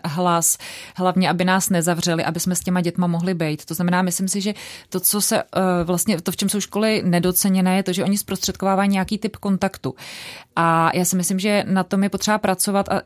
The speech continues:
to je potřeba rozvíjet. A za mě je to tak, že někdy je tenhle ten aspekt toho jako vztahovýho,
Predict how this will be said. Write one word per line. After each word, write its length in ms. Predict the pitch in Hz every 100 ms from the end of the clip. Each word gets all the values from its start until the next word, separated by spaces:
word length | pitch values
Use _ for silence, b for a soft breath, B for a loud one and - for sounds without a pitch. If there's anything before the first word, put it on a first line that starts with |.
| 170 -
to 80 |
je 80 | 196
potřeba 320 | 190 - 208
rozvíjet. 320 | 196 175 185 180
A 60 | 180 - _ -
za 240 | 170 190
mě 220 | 196 202
je 60 | 196
to 120 | 202
tak, 160 | 190 175
že 120 | 196
někdy 340 | 190 185 185
je 140 | 196 190
tenhle 380 | - 185 185 180
ten 160 | 196 -
aspekt 500 | - - 190 - -
toho 380 | 170 190 190
jako 180 | 160 180
vztahovýho, 680 | 175 - 180 190 185 185